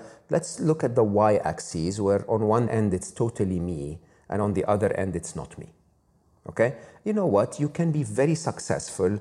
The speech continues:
having a career as a belly dancer. If that's not what you like in life, what good is it to be successful? What euphoria does that bring? What, the interesting thing is that we live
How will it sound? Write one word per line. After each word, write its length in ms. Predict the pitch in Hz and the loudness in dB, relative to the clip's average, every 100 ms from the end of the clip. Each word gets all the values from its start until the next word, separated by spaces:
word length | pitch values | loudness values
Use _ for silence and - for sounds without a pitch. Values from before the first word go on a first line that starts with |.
| - - - | -8 -20 -4
having 380 | 120 113 113 98 | 0 2 2 0
a 40 | |
career 640 | - 104 95 95 92 101 - | -2 0 2 2 4 2 2
as 280 | 98 95 98 | 0 0 0
a 400 | 98 95 98 98 - - _ _ | 0 2 2 0 -6 -20 _ _
belly 240 | 131 113 87 | 2 4 0
dancer. 460 | 60 60 - - - _ _ | -6 -10 -14 -16 -20 _ _
If 140 | 131 139 | -4 0
that's 260 | 190 196 | 0 0
not 160 | 196 175 | -2 2
what 240 | 143 139 | 0 2
you 80 | 110 | -2
like 320 | 87 104 135 | 2 0 0
in 140 | 110 80 | -2 -2
life, 440 | 57 - - - _ _ _ _ _ | -4 -6 -10 -14 _ _ _ _ _
what 440 | - 127 160 160 127 | -6 2 2 2 0
good 280 | 143 160 - | 2 2 2
is 200 | 147 143 | 2 2
it 160 | - | -2
to 60 | - | -2
be 140 | 90 | -2
successful? 600 | 101 - - 117 - 73 78 | -2 -4 -4 -6 -4 -4 -2
What 340 | 110 165 - | 2 0 2
euphoria 640 | 151 113 - 127 131 120 98 | 0 0 0 0 2 2 2
does 220 | 85 78 | 0 -2
that 260 | 87 80 | -4 -4
bring? 200 | 71 85 - | -6 -8 -8
What, 160 | 78 80 - - - | -10 -10 -12 -20 -6
the 120 | 143 | -2
interesting 480 | 165 202 208 - 123 | 0 -2 -4 -4 -4
thing 220 | - 123 | -2 0
is 140 | 110 101 | 0 2
that 260 | 101 101 | 0 0
we 460 | 104 117 143 160 160 - - - | 0 2 4 4 0 -8 -20 -6
live 440 | 104 123 170 156 | 0 4 4 2